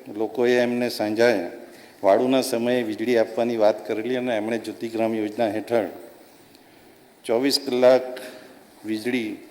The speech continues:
ગામડામાં આપેલ અને બીજું સૌથી મોટું કામ ક્લાઇમેટ ચેન્જ ડિપાર્ટમેન્ટ ગુજરાતમાં શરૂ કરીને બે હજાર નવમાં સોલ-, સોલાર પોલિસી જાહેર કરનાર ગુજરાત દેશનું પ્રથમ રાજ્ય થયેલ છે. એના લીધે આજે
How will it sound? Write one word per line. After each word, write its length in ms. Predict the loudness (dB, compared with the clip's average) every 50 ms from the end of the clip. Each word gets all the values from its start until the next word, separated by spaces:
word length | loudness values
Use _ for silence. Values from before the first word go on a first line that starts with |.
| -6
ગામડામાં 600 | -2 0 0 2 2 2 2 2 2 2 0 0
આપેલ 360 | -2 -2 -2 -2 -2 -2 -4 -8 -10 -14 -20 -20 -20 -20 -20 -20 -20 -20 -20 -20 -20 -14 -8
અને 560 | -4 -2 0 2 2 4 2 2 0 -4 -6 -12 -16 -18 -18 -14 -12 -10
બીજું 340 | -8 -4 -2 0 0 0 -2 -4
સૌથી 420 | -2 -2 -2 -2 -2 -2 0 0
મોટું 400 | 0 2 0 0 0 -2 -2 0
કામ 300 | 2 2 4 4 2 0
ક્લાઇમેટ 680 | -4 -10 -14 -12 -2 2 4 4 4 4 2 0 0 0
ચેન્જ 260 | 0 0 2 2 0
ડિપાર્ટમેન્ટ 580 | -2 0 2 2 2 2 0 -4 -4 -4 -4 -4
ગુજરાતમાં 500 | -6 -2 0 2 2 2 0 -2 -4 -2
શરૂ 260 | -2 -2 -2 -2 -2
કરીને 540 | 0 0 2 2 2 2 0 0 -2 -4 -6 -10 -16 -18 -20 -18 -6 0
બે 100 | 2 2
હજાર 320 | 4 4 4 4 4 4 4
નવમાં 340 | 4 0 0 0 0 -2
સોલ-, 500 | -2 -2 -4 -6 -4 -4 -4 -6 -8 -8
સોલાર 260 | -4 0 4 4 4 4
પોલિસી 460 | 2 0 -2 -2 -2 -2 -4 -4 -4
જાહેર 300 | -2 -2 0 0 0 -2
કરનાર 460 | -2 -4 -4 -2 0 0 2 0 0 -2 -8 -16 -18 -20 -20 -20 -20 -20 -14 -10
ગુજરાત 440 | -8 -4 2 4 6 6 4 4 0
દેશનું 360 | -2 -2 -2 -2 -4 -4 -4
પ્રથમ 300 | -4 -4 -2 -2 -2 0
રાજ્ય 300 | 2 0 0 0 -2 -4
થયેલ 260 | -4 -4 -6 -6 -6
છે. 180 | -8 -10 -12 -14 -16 -16 -18 -20 -20 -20 -20 -20 -20 -20 -20 -20 -20 -20 -20 -20 -20 -20 -14 -8
એના 260 | -4 0 4 6 6
લીધે 400 | 6 4 2 4 4 6 6 6
આજે 480 | 6 6 6 4 4 4 2 2 0